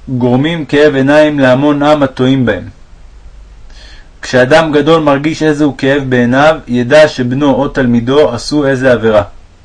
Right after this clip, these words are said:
כאב עיניים מזיק לעתים. הגניבה מזיק לעיניים.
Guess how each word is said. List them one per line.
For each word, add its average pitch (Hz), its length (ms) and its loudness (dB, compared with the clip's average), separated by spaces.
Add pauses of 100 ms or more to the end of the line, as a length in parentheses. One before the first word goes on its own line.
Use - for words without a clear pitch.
(1300)
כאב 143 260 2
עיניים 143 580 0
מזיק 120 480 -4
לעתים. 120 520 -2 (1600)
הגניבה 123 680 2 (220)
מזיק 123 420 -4
לעיניים. 120 500 0